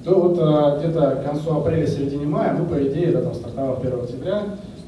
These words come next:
а, выходим с полным комплектом документов для того, чтобы подаваться, а, в министерство. Коллеги сейчас, а, заявляют, что,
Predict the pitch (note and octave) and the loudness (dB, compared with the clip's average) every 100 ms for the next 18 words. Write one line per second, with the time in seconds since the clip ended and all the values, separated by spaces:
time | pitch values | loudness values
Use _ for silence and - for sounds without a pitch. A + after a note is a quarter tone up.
0 | - B2 B2 B2 E3 F#3+ - - D#3+ D#3 | -6 -2 0 2 2 2 2 0 2 2
1 | C3 B2+ C#3 D3 B2 A#2+ C3 D3+ G3 - | 0 -4 -4 -4 -4 -6 -4 0 0 -2
2 | - B2+ C#3+ D#3 - A#2 A2 A#2+ C#3 C3 | -4 -4 -2 -2 -2 -6 -6 -4 -4 -4
3 | B2 B2 A#2+ B2 A#2+ A#2+ A#2 A#2 C3 C#3 | -6 -8 -8 -6 -4 -2 -2 -4 -4 -4
4 | - B2+ - - - - - - - - | -4 -4 -4 -10 -12 -14 -18 -18 -18 -6
5 | - - - - - - - - - - | 2 6 6 6 2 2 2 2 -4 -8
6 | - - B2+ B2+ B2+ C3 C#3 F3+ F#3 - | -12 -10 -6 -4 -4 -4 -2 0 0 -2
7 | - C#3 B2+ | -2 -2 -2